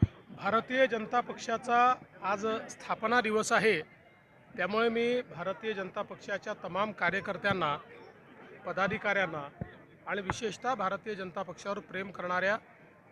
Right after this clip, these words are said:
तमाम भारतीयांना या ठिकाणी या स्थापना दिवसाच्या खूप खूप शुभेच्छा देतो.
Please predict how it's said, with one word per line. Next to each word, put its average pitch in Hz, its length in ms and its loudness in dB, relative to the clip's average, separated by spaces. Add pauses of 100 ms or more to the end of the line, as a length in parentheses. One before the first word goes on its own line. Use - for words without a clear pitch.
(120)
तमाम 220 380 2
भारतीयांना 175 640 -4 (880)
या 185 100 0
ठिकाणी 190 400 0 (280)
या 180 120 -2
स्थापना 196 460 -4
दिवसाच्या 185 460 -4
खूप - 300 -4
खूप - 180 -4
शुभेच्छा 190 360 -6
देतो. 190 320 -4